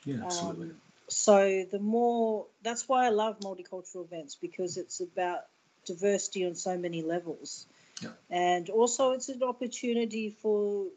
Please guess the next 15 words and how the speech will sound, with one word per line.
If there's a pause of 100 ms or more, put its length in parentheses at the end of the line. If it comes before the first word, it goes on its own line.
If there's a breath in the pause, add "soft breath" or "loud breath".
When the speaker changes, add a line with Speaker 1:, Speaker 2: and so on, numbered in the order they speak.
Speaker 2:
you
know, (160)
uh,
our
L
G
B
T (160)
community
to, (340)
to
be
recognised
within
that